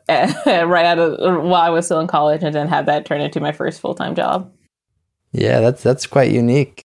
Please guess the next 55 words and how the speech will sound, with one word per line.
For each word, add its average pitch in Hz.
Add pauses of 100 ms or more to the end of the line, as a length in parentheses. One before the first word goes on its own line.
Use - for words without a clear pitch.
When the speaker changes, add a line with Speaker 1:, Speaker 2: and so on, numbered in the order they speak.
(180)
Speaker 2:
to 120
be 120
able 113
to 110
get 127
something, 123
your 117
first 127
job, 131
and 117
have 117
it -
turn 131
into, 120
like, 117
a, 117
a 123
nice 120
career 131
for 131
you. 117
So 113
that's, 127
that's 127
awesome. 117 (680)
So 156 (180)
with 131
local 165
link 139
building, 120
one 127
thing 120
that 117
I'm 131
curious 117
about 101 (460)
is, 120 (380)
you 143
know, 123
I 127
do 143
a 117
lot 113
of 110
link 113
building 107
for 104
kind 107
of 101
national 107
brands 104
and 101
stuff. 110
And 107
so, 113